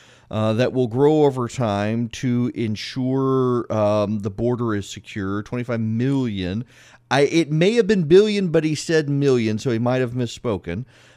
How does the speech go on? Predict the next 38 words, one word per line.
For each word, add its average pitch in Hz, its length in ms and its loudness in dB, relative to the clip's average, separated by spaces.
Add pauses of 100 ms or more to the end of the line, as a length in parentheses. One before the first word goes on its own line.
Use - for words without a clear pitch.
(140)
Um, 113 800 2
eh, 131 380 0
technology, 156 960 2
they're 127 160 2
not 143 240 2
gonna 170 160 0
do 160 160 2
a 165 100 0
complete 165 560 -6
border 156 280 -2
wall. 117 300 0
It's 117 120 -8
not 147 140 -4
gonna 147 100 -4
be 139 140 -4
physical 147 480 -4
all 135 160 0
the 139 40 0
way 139 160 0
across. 135 600 -2
Uh, 120 260 2
there 120 160 -2
will 139 160 0
be, 135 300 -2 (260)
in 139 180 0
some 160 280 -2
areas, 143 340 -2
they 123 140 0
use 127 300 -4
high 139 260 0
technology 131 800 -4
to 117 260 -4
ensure 135 480 -4
that 120 140 -8
the 123 80 -8
border 123 340 -4
is 117 60 -10
secure. 120 640 -6